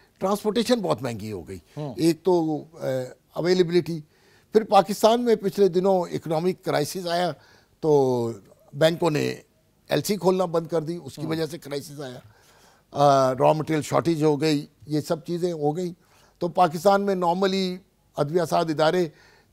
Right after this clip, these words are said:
Speaker 1: तीन महीने, चार महीने का स्टॉक रखते हैं मटेरियल का, तो
Speaker 2: हम्म।
Speaker 1: अचानक वो डिप्लीट होना शुरू हो गया, अचानक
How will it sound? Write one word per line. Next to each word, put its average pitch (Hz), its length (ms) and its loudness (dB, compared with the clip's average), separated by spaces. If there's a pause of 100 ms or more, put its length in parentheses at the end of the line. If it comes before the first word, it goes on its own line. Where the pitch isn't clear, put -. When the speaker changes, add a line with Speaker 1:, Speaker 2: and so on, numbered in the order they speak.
(120)
Speaker 1:
तीन 233 200 0
महीने, 175 320 2
चार 156 320 2
महीने 151 260 -2
का 147 140 -2
स्टॉक 135 320 -4
रखते 131 240 -4
हैं 165 60 -2
मटेरियल 131 400 -4
का, 110 140 -8
तो - 420 -20
Speaker 2:
हम्म। 139 140 0
Speaker 1:
अचानक 185 340 6
वो 190 240 8
डिप्लीट 160 440 0
होना 185 200 2
शुरू 180 220 0
हो 160 80 2
गया, 165 160 0
अचानक 175 480 0